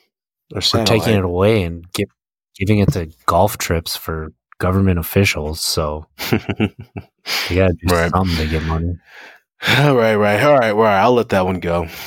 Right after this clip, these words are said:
Speaker 1: I'll let that one go. I guess we should, you know, mention, you know, how's sobriety been? Uh, how's it been for you, man?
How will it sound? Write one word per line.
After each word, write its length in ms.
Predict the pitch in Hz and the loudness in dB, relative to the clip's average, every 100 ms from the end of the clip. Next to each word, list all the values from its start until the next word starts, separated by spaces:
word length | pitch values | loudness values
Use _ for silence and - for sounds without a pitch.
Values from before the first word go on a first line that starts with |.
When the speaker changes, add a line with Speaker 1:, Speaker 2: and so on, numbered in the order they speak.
| - | -4
Speaker 1:
I'll 140 | 110 | 2
let 140 | 107 98 | 2 2
that 160 | 92 | -2
one 100 | 87 | 0
go. 80 | 90 | 0
I 80 | 92 | 0
guess 200 | 104 - | 0 -2
we 40 | 104 | -2
should, 300 | - 101 90 _ | 0 -2 -4 _
you 100 | 104 | -2
know, 100 | 95 | 0
mention, 580 | 90 92 90 92 87 85 - _ _ _ _ _ _ _ _ _ _ | 0 0 0 -2 -2 -4 -10 _ _ _ _ _ _ _ _ _ _
you 80 | 90 | -2
know, 100 | 87 | 0
how's 260 | 90 95 - | 2 0 -2
sobriety 460 | 76 87 90 87 | -2 -2 0 -2
been? 320 | 82 90 82 - - - _ _ _ _ _ _ _ _ _ _ - - - 101 | 0 0 -2 -6 -16 -20 _ _ _ _ _ _ _ _ _ _ -20 -14 -10 -2
Uh, 200 | 90 87 | 0 2
how's 120 | 95 | 0
it 40 | |
been 120 | 95 90 | 0 -2
for 120 | 87 | 0
you, 80 | 98 | 2
man? 240 | 80 85 | 2 -2